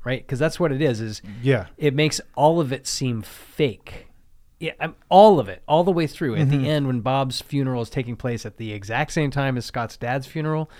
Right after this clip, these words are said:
Speaker 1: in the same location, I, that was annoying, but I understood why they were doing it. It still feels like nobody's gonna behave
Speaker 2: No.
Speaker 1: like that.
Speaker 2: There's
Speaker 1: They
Speaker 2: a
Speaker 1: start
Speaker 2: real
Speaker 1: flipping out and,
Speaker 2: There's
Speaker 1: like,
Speaker 2: this
Speaker 1: screaming and
Speaker 2: hyper reality to it that's not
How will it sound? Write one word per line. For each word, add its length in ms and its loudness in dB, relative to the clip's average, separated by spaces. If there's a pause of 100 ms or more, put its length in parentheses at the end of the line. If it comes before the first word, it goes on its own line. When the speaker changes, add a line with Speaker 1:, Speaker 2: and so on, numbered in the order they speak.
(360)
Speaker 1:
in 180 2
the 80 0
same 240 -2
location, 500 -4
I, 200 -8
that 140 -8
was 300 -6
annoying, 580 0
but 120 -4
I 60 -6
understood 420 -8
why 120 -4
they 80 -4
were 80 -6
doing 320 -4
it. 180 -8 (840)
It 160 2
still 280 0
feels 500 -2 (520)
like 240 -12
nobody's 540 -4
gonna 260 -4
behave 340 -8
Speaker 2:
No. 380 2
Speaker 1:
like 200 -8
that. 80 -2
Speaker 2:
There's 160 6
Speaker 1:
They 60 4
Speaker 2:
a 40 6
Speaker 1:
start 100 2
Speaker 2:
real 180 6
Speaker 1:
flipping 760 -8
out 420 -6
and, 320 -10
Speaker 2:
There's 100 -8
Speaker 1:
like, 100 -6
Speaker 2:
this 160 -2
Speaker 1:
screaming 600 -4
and 160 -6
Speaker 2:
hyper 460 -8
reality 680 -6
to 260 -4
it 220 -4
that's 260 -6
not 260 0